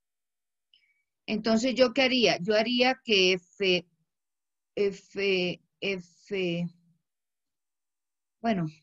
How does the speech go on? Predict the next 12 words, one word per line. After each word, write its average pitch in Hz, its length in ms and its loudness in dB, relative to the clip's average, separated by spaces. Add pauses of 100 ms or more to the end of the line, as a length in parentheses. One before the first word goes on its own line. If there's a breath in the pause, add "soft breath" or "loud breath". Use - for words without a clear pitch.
(920)
no 202 140 -10
sé 208 160 -6
si 214 80 -8
a 214 40 -6
ustedes 202 300 -6
se 196 80 -8
les 170 160 -8
complica. 160 480 -10 (1000)
Yo 233 140 -2
haría 262 420 4
que 196 240 2
F 180 280 -4